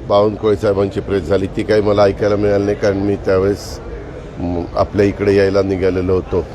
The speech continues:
संभाजीनगरला. पण, अ, एकंदरीतच उद्या आम्ही तिघही जण दिल्लीला जाण्याची, दिल्लीला जाणार आहोत.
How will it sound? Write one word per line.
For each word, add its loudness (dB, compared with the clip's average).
संभाजीनगरला. 2
पण, 6
अ, 2
एकंदरीतच 2
उद्या 6
आम्ही -2
तिघही 2
जण 2
दिल्लीला 2
जाण्याची, 0
दिल्लीला 4
जाणार 2
आहोत. 2